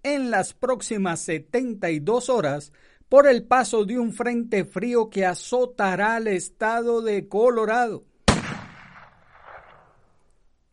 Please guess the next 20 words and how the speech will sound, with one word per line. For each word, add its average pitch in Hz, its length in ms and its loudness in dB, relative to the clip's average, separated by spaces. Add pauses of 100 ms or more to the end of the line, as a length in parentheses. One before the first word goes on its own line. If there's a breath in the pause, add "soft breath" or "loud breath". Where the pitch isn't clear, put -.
(460)
Proyecto 170 840 4
de 139 160 -2
ley 175 260 4
apunta 151 600 0
a 143 40 2
agregar 139 580 0
más 175 360 -2
requisitos 151 1000 -4
de 139 220 -2
educación 160 840 -2
para 247 320 0
que 262 120 0
los 208 200 -4
conductores 214 720 -2
jóvenes 156 560 0
obtengan 233 640 -2
su 269 220 -6
licencia 254 800 -2
de 214 280 0
conducir. 240 840 -2